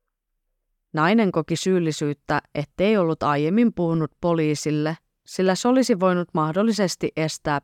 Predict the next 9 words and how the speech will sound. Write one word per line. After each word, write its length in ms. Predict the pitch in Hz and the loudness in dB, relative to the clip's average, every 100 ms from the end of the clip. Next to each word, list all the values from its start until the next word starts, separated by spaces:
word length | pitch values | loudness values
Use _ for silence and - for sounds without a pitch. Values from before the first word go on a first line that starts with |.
| - | -4
Perryn 380 | 143 143 185 196 | -2 0 -2 -2
kuoleman. 600 | - 147 143 143 127 196 - _ _ _ _ _ _ _ _ _ _ _ _ _ _ _ _ _ _ _ _ | -2 -2 0 -2 -2 -4 -8 _ _ _ _ _ _ _ _ _ _ _ _ _ _ _ _ _ _ _ _
Vuosi 380 | 165 185 226 190 | 2 4 4 2
ennen 340 | 165 165 151 151 | 0 0 -2 0
Perryn 340 | 160 165 220 | 0 2 2
murhaa 720 | 196 170 165 147 147 147 156 - _ _ - | 2 0 -2 -4 -4 -4 -6 -10 _ _ -4
Levi 440 | 165 226 233 208 | 2 2 4 4
oli 200 | 175 170 | 4 2
tavannut 400 | 165 156 156 202 | 0 0 0 -2